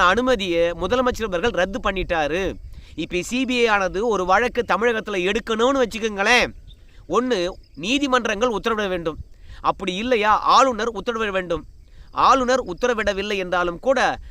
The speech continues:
தமிழகத்தினுடைய டி ஜி பி அவர்கள் உத்தரவிட வேண்டும். இந்த மூன்று பேருடைய அனுமதி இல்லாம சி பி ஐ எப்படி களம் இறங்கும்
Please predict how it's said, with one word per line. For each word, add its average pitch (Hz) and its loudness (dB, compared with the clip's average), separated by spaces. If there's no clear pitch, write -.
தமிழகத்தினுடைய 202 -2
டி 160 -2
ஜி 247 -2
பி 226 -10
அவர்கள் 185 -4
உத்தரவிட 185 -4
வேண்டும். 165 -4
இந்த 180 -4
மூன்று 233 -2
பேருடைய 196 0
அனுமதி 226 2
இல்லாம 190 0
சி - -4
பி 254 0
ஐ 254 0
எப்படி 208 -4
களம் 220 -2
இறங்கும் 180 0